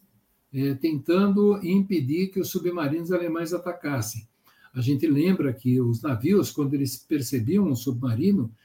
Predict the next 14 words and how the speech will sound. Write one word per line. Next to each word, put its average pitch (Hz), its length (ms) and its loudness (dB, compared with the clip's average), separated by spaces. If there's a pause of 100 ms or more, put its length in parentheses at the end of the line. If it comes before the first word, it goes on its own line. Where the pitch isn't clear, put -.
(200)
eles 127 200 -2
soltavam 170 600 -2
cargas 202 520 0
de 202 60 2
profundidade, 185 840 2
que 147 140 -2
mesmo 185 380 2
não 202 220 2
explodindo 180 680 2
no 139 80 0
submarino, 143 640 2
mas 139 160 0
explodindo 131 480 -2
próximo, 147 520 -2